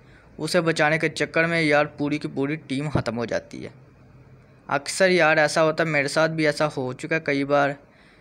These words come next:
पर मैं कोशिश करता हूँ कि यार मैं प्रेशर में ना आके खेलूँ, क्योंकि प्रेशर में जब पड़ता है ना टीममेट का कि भाई साहब मैं लॉक हूँ, रैंक है, ये है, वो है, तो भाई साहब ऐसे फिर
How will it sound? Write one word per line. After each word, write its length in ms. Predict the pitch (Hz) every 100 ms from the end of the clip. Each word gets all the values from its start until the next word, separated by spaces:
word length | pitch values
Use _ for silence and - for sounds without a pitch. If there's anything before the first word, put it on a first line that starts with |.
| _ -
पर 100 | 147
मैं 240 | 156 156 160
कोशिश 360 | 156 147 175
करता 300 | 175 151 -
हूँ 100 | 165 165
कि 200 | 160 147
यार 180 | 139
मैं 460 | 151 143 143 143 139 - _ _ _ _ _ - -
प्रेशर 340 | 123 135 165
में 160 | 165 156
ना 140 | 131 139
आके 280 | 147 139 -
खेलूँ, 280 | 151 139 143
क्योंकि 220 | 143 151
प्रेशर 400 | 151 135 131 143
में 360 | 151 147 143 135
जब 200 | 147 143
पड़ता 260 | 135 127 156
है 60 |
ना 60 | 160
टीममेट 400 | 151 131 135 127
का 180 | - 117 - - _ _ - _ _ _ _ _ -
कि 160 | 131 135
भाई 200 | 127 131
साहब 200 | 139 147
मैं 140 | 151 139
लॉक 360 | 131 127 131
हूँ, 340 | 139 139 135 131
रैंक 380 | 127 131 135 135
है, 160 | 131
ये 300 | 123 131 139
है, 100 | 135 127
वो 180 | 131
है, 160 | 135 131
तो 120 | 127
भाई 180 | 127 135
साहब 220 | 135 127
ऐसे 240 | 127 127 135
फिर 320 | 139 131